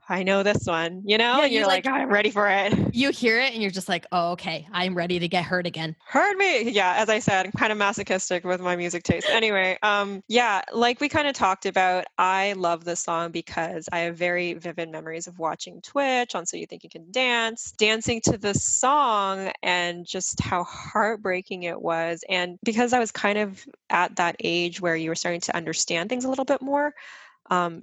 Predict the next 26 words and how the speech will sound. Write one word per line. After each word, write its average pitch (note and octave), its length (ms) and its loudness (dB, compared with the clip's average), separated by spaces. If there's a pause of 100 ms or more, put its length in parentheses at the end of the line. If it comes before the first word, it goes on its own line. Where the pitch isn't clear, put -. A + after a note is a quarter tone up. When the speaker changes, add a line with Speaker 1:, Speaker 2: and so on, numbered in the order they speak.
Speaker 1:
it F#3+ 100 6
hit A3+ 140 4
me E3 140 0
and E3+ 80 0
I E3+ 40 2
was E3+ 120 -2
like, F3 180 -4
"Oh G#3+ 60 -4
shit." A3 400 0
And B3 120 4
then D4+ 200 2
I A3 140 4
wrote A#3+ 260 2
here, A3 300 2 (120)
"It's G3 160 -4
a G3+ 60 0
breakup F#3+ 380 0
song F#3+ 360 0
if F3+ 160 -4
I E3+ 140 -2
ever F3+ 160 -2
did F3+ 260 -4
listen E3+ 300 -8
to E3 160 -12
one." D#3+ 320 -10 (240)
Like, F3 100 -14